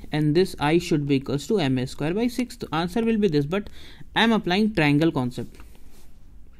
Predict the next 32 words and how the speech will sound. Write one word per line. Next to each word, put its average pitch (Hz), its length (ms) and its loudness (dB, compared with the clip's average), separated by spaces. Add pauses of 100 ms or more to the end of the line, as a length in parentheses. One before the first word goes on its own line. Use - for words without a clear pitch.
(560)
तो 139 180 -2
if 208 220 2
I 214 100 4
consider 190 500 2 (140)
this 175 140 0
triangle 180 420 -2 (880)
and 165 280 0
if 175 60 -10 (100)
I - 20 2 (120)
consider 147 340 0
this 147 260 0
triangle, 127 280 -2
I 156 120 0
can 190 160 2
divide 185 380 4
like 190 100 0
this 156 240 -4
ना. 196 100 -10 (560)
So 165 60 0
there 208 180 6
are 233 100 8
two 240 280 6
triangle 202 380 4 (220)
who 185 140 8
are 196 100 6
rotating 170 640 2
about 139 340 2
their 170 140 2
base. 131 640 0 (680)
Are 135 80 -4
you 139 60 2
getting? 175 420 0